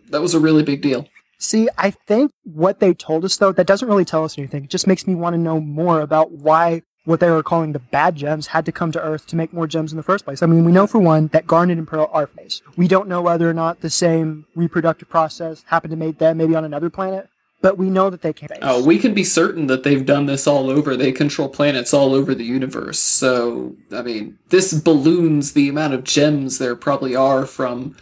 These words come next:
Speaker 1: quadrillions to Whoa Mama.
Speaker 2: Lots of gems.
Speaker 1: <laughs>
Speaker 2: Lots of there.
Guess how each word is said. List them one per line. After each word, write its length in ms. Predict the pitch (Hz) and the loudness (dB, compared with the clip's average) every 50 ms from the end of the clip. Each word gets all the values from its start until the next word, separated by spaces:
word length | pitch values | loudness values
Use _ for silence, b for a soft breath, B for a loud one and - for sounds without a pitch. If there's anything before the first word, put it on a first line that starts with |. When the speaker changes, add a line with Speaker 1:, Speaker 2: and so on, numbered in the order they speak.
| b b b b - | b b b b -4
Speaker 1:
quadrillions 1120 | - - 151 139 - - 147 147 - 190 165 170 180 190 185 190 190 196 202 196 - - | 0 2 2 2 2 2 2 2 4 4 4 4 2 2 0 0 0 -2 0 2 2 0
to 480 | - - 165 151 139 139 135 131 131 127 127 - - _ _ _ _ _ - | 0 2 2 2 4 2 2 0 -2 -2 -4 -8 -16 _ _ _ _ _ -8
Whoa 280 | 127 135 151 156 151 | 0 2 4 4 4
Mama. 420 | 147 147 147 151 143 123 - 156 - 175 | 4 4 2 2 2 0 -2 -4 -6 -4
Speaker 2:
Lots 300 | 170 170 165 156 - 165 | 0 2 2 2 0 -4
of 60 | 139 | -8
gems. 440 | - - - - 139 - - - - _ | -8 -8 -6 -4 -6 -6 -6 -10 -18 _
Speaker 1:
<laughs> 60 | - | -8
Speaker 2:
Lots 260 | 165 151 143 143 - | -4 -4 -4 -4 -6
of 100 | 143 - | -16 -16
there. 180 | - 143 143 | -12 -12 -12